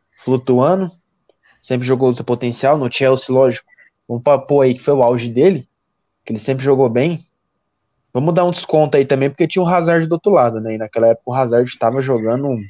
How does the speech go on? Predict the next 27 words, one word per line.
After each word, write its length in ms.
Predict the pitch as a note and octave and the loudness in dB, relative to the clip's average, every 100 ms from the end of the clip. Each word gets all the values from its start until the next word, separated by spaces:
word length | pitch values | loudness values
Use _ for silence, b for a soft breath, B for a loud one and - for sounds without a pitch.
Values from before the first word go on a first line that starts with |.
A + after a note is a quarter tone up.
| - _ | -18 _
o 80 | B2+ | -8
fino 460 | B2 - C#3+ E3 F#3+ | -6 -8 -2 0 2
da 140 | G3 | 0
bola, 480 | D3 A#2+ A2+ G#2 G2+ _ | 2 2 2 -2 -8 _
Brasil 360 | A#2+ A#2 A2+ A2+ | -4 -2 -2 -8
que 80 | |
eu 60 | D#3+ | -8
diga. 340 | C3+ B2 G#2 - _ _ _ _ _ _ _ _ _ | -6 -6 -6 -14 _ _ _ _ _ _ _ _ _
Mas 1300 | G2+ G2 G2+ G#2 G#2 G#2 G#2 G2+ G2+ G2 - - - _ _ - | -6 -4 -2 -2 -2 -4 -6 -6 -8 -10 -14 -20 -20 _ _ -14
eu 140 | - A#2+ | -2 0
acho 180 | B2 - | 0 0
que 80 | |
o, 360 | E3+ G3+ D#3+ B2 | 2 2 2 0
que 100 | C3+ | 0
o, 220 | C3 B2+ | -2 -4
que 100 | B2+ | -2
o 280 | C3+ B2 A#2+ | 2 4 4
William 280 | B2 B2 B2+ | 4 2 0
flutuando, 760 | - C3 - A#2+ A#2 F3 D3 | 0 -4 -2 -4 -2 -4 -4
o 40 | A2+ | -8
futebol 440 | - C3+ A#2+ A#2+ | -12 -10 -4 -2
dele, 440 | A#2+ A#2+ B2+ C3 - _ _ _ _ _ _ | -2 -2 -2 -6 -12 _ _ _ _ _ _
é... 960 | A2 G#2+ G#2+ G#2+ G#2 G2+ G2+ G2+ G2 G#2 | -6 -2 -2 -2 -2 -6 -8 -10 -12 -8
não 200 | A#2+ B2 | -4 -2
que 60 | C3+ | -4
esteja 360 | - C#3+ D3 | -2 -2 0
mal, 340 | E3 C#3+ G#2 | 0 0 -2